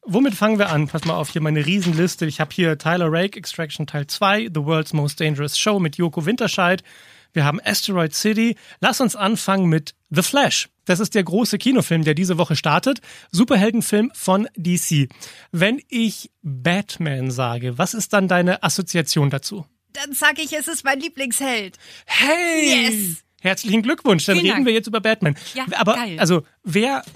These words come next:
Speaker 1: welcher Schauspieler, also wer ist für dich Batman? Wenn ich jetzt
Speaker 2: Christian Bale. Brauchen wir
Speaker 1: Christian
Speaker 2: nicht
Speaker 1: Bale?
Speaker 2: weiterreden.
Speaker 1: Tatsächlich?
Speaker 2: Ja, definitiv.
Speaker 1: Weil du aber, wie alt bist du jetzt?
Speaker 2: Äh, fünfunddreißig, glaub ich.
Speaker 1: Okay, ach krass, ich dachte, ich hätte dich jetzt jünger geschätzt, weil du so
Speaker 2: <laughs> Okay.
Speaker 1: wunderschöne grüne Augen hast und diese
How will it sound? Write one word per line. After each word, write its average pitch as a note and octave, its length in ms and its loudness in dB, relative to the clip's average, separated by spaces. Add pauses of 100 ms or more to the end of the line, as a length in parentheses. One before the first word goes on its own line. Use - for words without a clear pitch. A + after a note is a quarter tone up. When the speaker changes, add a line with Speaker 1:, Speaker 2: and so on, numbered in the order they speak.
(100)
Speaker 1:
welcher G#3 560 2
Schauspieler, F#3+ 420 0
also D#3 160 2
wer G#3+ 160 2
ist A#3+ 160 -2
für A3 160 -4
dich F#3+ 240 -4
Batman? E3 440 0
Wenn E3+ 120 0
ich G3+ 80 0
jetzt G#3 160 0
Speaker 2:
Christian A3 260 -6
Bale. D#3 240 -12 (800)
Brauchen A#3 180 0
wir B3 60 6
Speaker 1:
Christian A#3 220 4
Speaker 2:
nicht G3 80 2
Speaker 1:
Bale? G3 220 4
Speaker 2:
weiterreden. E3+ 300 -8
Speaker 1:
Tatsächlich? F#3+ 500 2
Speaker 2:
Ja, - 80 -20
definitiv. F3 520 -8 (680)
Speaker 1:
Weil D#3+ 340 0
du B3 160 -4
aber, F#3+ 340 -4
wie B3+ 100 -2
alt C4+ 140 -2
bist - 160 -4
du B3+ 40 -6
jetzt? - 180 -10 (300)
Speaker 2:
Äh, F#3+ 560 -8
fünfunddreißig, G3+ 760 -8
glaub F3 240 -14
ich. F3 160 -18
Speaker 1:
Okay, A#3+ 400 0 (240)
ach - 240 -4
krass, G#3 300 -2
ich - 180 -12
dachte, - 240 -2
ich - 80 -8
hätte G3+ 160 -6
dich F#3 120 -8
jetzt G3 140 -4
jünger G#3 220 0
geschätzt, D#3 420 -4
weil F3 140 2
du E3+ 80 0
so D#3+ 120 -2
Speaker 2:
<laughs> - 20 2
Okay. E3 80 2
Speaker 1:
wunderschöne G3 800 2
grüne G3 500 0
Augen G3+ 320 -2
hast D#3 300 -2
und D#3+ 160 -4
diese D#3+ 320 -4